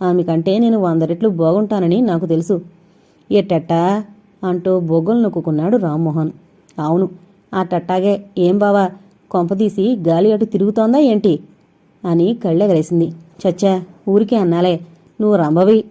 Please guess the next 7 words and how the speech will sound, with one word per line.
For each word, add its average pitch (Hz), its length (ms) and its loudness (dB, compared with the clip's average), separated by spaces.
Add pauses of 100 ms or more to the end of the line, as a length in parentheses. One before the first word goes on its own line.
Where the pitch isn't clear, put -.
నీ 202 140 0
తర్వాతే 180 460 -2
ఎవరైనా." 190 480 2 (840)
"నా 180 160 0
తర్వాత 175 420 -2
కాదు 202 260 0
కదా, 214 380 2